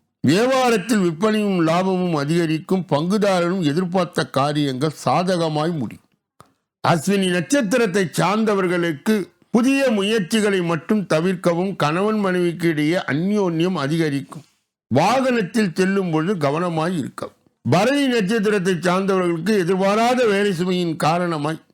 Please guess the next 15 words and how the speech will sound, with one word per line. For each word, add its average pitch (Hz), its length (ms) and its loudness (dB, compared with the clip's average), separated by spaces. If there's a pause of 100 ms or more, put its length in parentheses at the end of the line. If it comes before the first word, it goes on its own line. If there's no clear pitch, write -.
(200)
சற்று 156 300 0
சோர்வு 214 440 0
உண்டாகும். 156 520 -2
வியாபாரத்தில் 214 760 2
விற்பனையும் 180 500 0
லாபமும் 147 440 -2
அதிகரிக்கும். 127 540 -2
கிருத்திகை 170 420 2
நட்சத்திரத்தை 202 680 0
சார்ந்தவர்களுக்கு 165 840 -2 (300)
பங்குதாரரும் 240 800 2
எதிர்பார்த்த 196 560 0
காரியம் 170 480 -2
சாதகமாய் 147 640 -2
முடியும். 113 260 -10